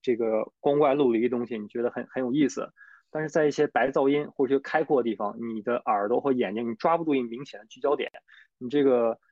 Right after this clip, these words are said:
表意识就会慢慢的歇下去，变得一种无聊，甚至沉闷，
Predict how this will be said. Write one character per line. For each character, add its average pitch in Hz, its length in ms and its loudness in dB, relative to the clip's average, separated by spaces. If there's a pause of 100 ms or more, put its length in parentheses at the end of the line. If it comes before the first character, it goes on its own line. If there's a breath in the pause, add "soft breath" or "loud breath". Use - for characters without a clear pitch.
(200)
表 123 240 2
意 165 80 0
识 - 180 -2
就 131 80 -4
会 139 120 -10
慢 147 160 -4
慢 139 100 -6
的 135 80 -6
歇 170 220 -6
下 135 120 -6
去， 107 200 -14
变 131 120 -4
得 127 120 -4
一 131 60 -4
种 110 340 -8
无 127 180 -2
聊， 143 320 2 (300)
甚 143 160 -4
至 117 80 -2
沉 110 240 -8
闷， 165 260 -4